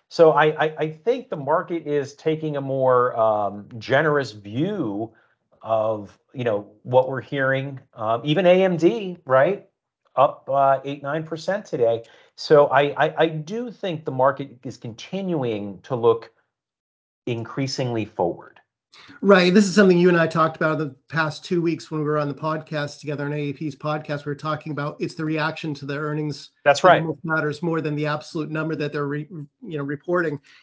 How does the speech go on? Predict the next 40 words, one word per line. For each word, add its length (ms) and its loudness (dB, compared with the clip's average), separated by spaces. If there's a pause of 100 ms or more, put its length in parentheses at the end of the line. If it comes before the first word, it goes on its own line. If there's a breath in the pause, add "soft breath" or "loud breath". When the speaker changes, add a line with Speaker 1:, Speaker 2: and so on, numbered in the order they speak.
Speaker 2:
And 140 -4
for, 180 -4 (180)
for 140 0
the 60 -4
most 300 0
part, 180 -2
I, 80 -4 (160)
I 60 -8
think 220 -12
that 120 -8
you 100 -14
could 240 -14
say 220 -4
that 180 -6
even 220 -6
bad 240 -4
reports 440 -4
have 100 -12
been 160 -6
re-, 100 -8 (300)
rewarded. 540 -2 (440 loud breath)
One 180 4
of 60 4
the 100 -2
things 320 -2
that 220 -4
I 80 -6
think 220 -6 (280)
dovetails 480 -2
with 120 -6
that, 100 -2
not 140 -2
only 180 -4
has 160 -4
the, 160 -8 (140)
the 100 -4
ten-year 400 -4
yield 320 -4
been 260 -4
falling, 640 -4